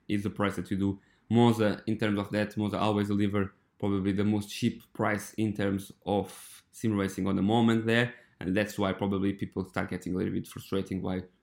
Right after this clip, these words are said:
Monza can deliver such a good, um, equipment on low prices, but with, when you put your hands on the Gomez Sim Industry or the G S I, you see that the way they are building are completely different.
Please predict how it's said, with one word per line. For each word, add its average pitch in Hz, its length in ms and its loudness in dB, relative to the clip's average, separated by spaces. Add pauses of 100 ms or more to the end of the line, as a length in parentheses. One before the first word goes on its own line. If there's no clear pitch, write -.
Monza 95 260 0
can 98 200 -2
deliver 95 340 0
such - 260 -8
a 98 40 -4
good, 98 180 -2 (720)
um, 101 800 2 (600)
equipment 104 640 0
on 104 180 2
low 104 100 2
prices, 101 440 0
but 98 320 -4 (640)
with, 113 300 2
when 117 280 8
you 113 160 8
put 120 300 0
your 107 120 2
hands 107 300 0
on 101 80 -2
the 95 100 0
Gomez 95 520 -2 (160)
Sim 110 240 0
Industry 101 380 2
or 98 120 2
the 95 180 0 (100)
G 104 300 2
S 98 180 -4
I, 98 360 2 (420)
you 107 120 -2
see 104 240 0
that - 300 -4 (160)
the 107 120 0
way 101 280 4
they 98 100 2
are 95 120 0
building 95 340 0
are 95 80 -2
completely 104 440 -4
different. 90 440 -6